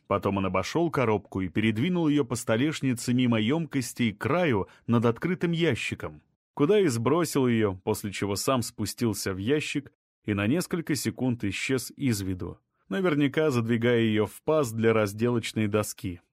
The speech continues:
Он появился и неторопливо, словно у него было все время, какое есть в мире,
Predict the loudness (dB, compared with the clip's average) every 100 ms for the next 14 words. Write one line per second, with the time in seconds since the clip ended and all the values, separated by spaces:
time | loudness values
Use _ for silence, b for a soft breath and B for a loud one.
0 | _ _ _ _ -2 -2 2 2 2 2
1 | 2 0 -4 -4 -4 -2 -2 -2 0 0
2 | 2 0 -2 -2 0 2 0 0 0 2
3 | 0 0 -4 -4 -4 0 0 2 2 2
4 | 0 -2 -2 0 0 0 -2 -4 -6 -2
5 | 0 2 2 -2